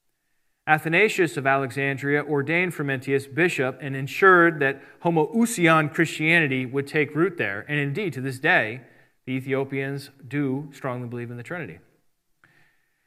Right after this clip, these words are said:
Christianity spread throughout the Aksumite Empire in the fifth century through the work of the nine saints who built monasteries, including the one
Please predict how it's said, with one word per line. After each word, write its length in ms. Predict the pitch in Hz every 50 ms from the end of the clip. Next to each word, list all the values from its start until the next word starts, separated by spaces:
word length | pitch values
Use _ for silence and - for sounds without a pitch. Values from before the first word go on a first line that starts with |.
| _ _
Christianity 560 | - 190 185 - 208 208 202 208 196 185 175
spread 480 | 160 - - - 196 196 185 175 165 151
throughout 360 | - 160 160 151 156 160 156
the 120 | 160 156 -
Aksumite 560 | 147 147 151 - - 160 147 139 135 135 156
Empire 460 | 165 165 160 - 151 139 131 131 131
in 160 | 120 139 139
the 100 | 135 123
fifth 320 | 127 - - 226 233 - -
century 560 | - 143 135 127 - - 135 131 127 127 127 - - - _ _ _
through 160 | - 160 151
the 80 | 143 147
work 320 | 139 156 175 175 170 175
of 320 | 156 143 135 135 127 120 -
the 80 | 127
nine 280 | 123 120 120 135 156 170
saints 460 | 165 - 170 151 147 156 165 156 -
who 100 | - 143
built 220 | 117 131 135 131 120
monasteries, 800 | 127 135 147 156 156 143 - - 123 120 120 120 120 120 120
including 480 | - 143 127 123 - 151 147 143 143 139
the 60 | 131
one 340 | 123 120 120 120 117 120 113